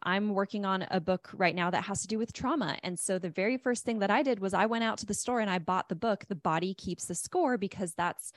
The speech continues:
this super well-known, um, kind of gold standard book on trauma. And so we are using The Body Keeps the Score as kind of a starting point to help us decide what needs to be in this book. What topics do we need to cover?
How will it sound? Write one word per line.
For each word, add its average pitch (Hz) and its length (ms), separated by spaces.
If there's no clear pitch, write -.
this - 160
super 277 400
well-known, 180 720
um, 175 300
kind 196 160
of 160 140
gold 220 340
standard 196 640
book - 340
on 180 260
trauma. 214 600
And 190 160
so 180 240
we 185 160
are 185 80
using 185 640
The 165 80
Body 185 300
Keeps - 280
the 165 100
Score 220 380
as - 140
kind 381 180
of 440 80
a 269 40
starting 240 500
point - 320
to 214 140
help 226 300
us 214 160
decide 190 520
what 196 320
needs 254 480
to 233 100
be 247 240
in 233 120
this 214 180
book. - 260
What 190 300
topics - 500
do 240 140
we 247 100
need 247 200
to 214 100
cover? 202 560